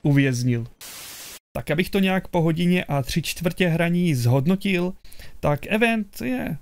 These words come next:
relativně fajn. Ty skiny sice mně se úplně netrefily do chuti, ale mám tam dva adepty, které bych si teoreticky mohl koupit, takže už to je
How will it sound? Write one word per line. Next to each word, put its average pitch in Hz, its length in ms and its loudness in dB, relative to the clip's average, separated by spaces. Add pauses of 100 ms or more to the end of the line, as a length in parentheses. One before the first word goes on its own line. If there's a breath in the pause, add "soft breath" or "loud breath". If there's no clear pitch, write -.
(200)
relativně 214 600 2
fajn. 190 600 2 (340 loud breath)
Ty 165 140 2
skiny 185 480 0
sice 185 420 -2
mně 156 280 2
se - 180 -2
úplně 180 320 2
netrefily 180 480 0
do 143 120 -2
chuti, 175 460 -2
ale 156 300 0 (400 loud breath)
mám 220 220 4
tam 220 200 2
dva 156 220 4
adepty, 156 560 -2
které 151 320 -2
bych 147 160 -6
si 151 280 -2 (340 loud breath)
teoreticky 151 720 0
mohl 151 260 4
koupit, 143 520 -2
takže 139 300 -2
už - 400 -4
to 123 160 2
je 139 260 0